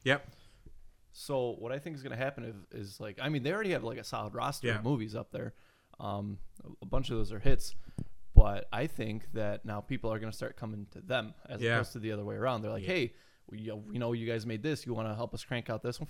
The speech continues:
Speaker 2: film?"
Speaker 1: Yeah.
Speaker 2: And so, and they're gonna start having, like, you know, the whole setup and shit. Like, yeah,
Speaker 1: Yeah.
Speaker 2: this is how you roll a horror movie.
Speaker 1: Yeah.
Speaker 2: I, I think it's cool, man. I dig it.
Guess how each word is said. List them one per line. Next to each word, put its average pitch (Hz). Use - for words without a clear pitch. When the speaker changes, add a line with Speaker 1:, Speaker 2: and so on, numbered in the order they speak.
Speaker 2:
film?" 175
Speaker 1:
Yeah. 98
Speaker 2:
And 110
so, 117
and 117
they're 127
gonna 123
start 117
having, 113
like, 113
you 117
know, 110
the 101
whole 110
setup 123
and 120
shit. 120
Like, 110
yeah, 110
Speaker 1:
Yeah. 95
Speaker 2:
this 98
is 120
how 131
you 120
roll 117
a 110
horror 113
movie. 101
Speaker 1:
Yeah. 104
Speaker 2:
I, 175
I 170
think 247
it's -
cool, 254
man. 117
I 135
dig 160
it. -